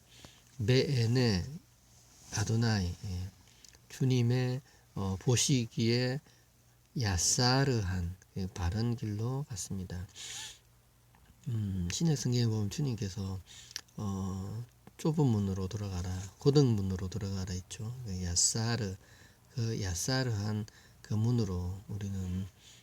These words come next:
어, 들어가야 되죠. 예, straight, 예, straight way, straight door. 예. 야사르, 예, 야사르한 그것으로부터, 어,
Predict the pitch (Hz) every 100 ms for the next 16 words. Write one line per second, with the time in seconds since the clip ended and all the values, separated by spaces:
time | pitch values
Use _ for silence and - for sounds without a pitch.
0 | - - 113 98 - 120 107 104 101 95
1 | 87 - 95 90 - - - - - 107
2 | 87 - - 113 120 120 - 87 85 -
3 | - - 101 95 90 - - 98 98 -
4 | 95 87 90 - - - - 107 110 110
5 | 95 95 90 85 87 - 90 87 - -
6 | - - - - - _ - 104 87 -
7 | - 107 110 92 90 - - 98 95 95
8 | 101 - 117 117 107 101 104 98 - -
9 | - - _ - 123 101 113 101 101 -
10 | 123 143 160 _ _ _ 110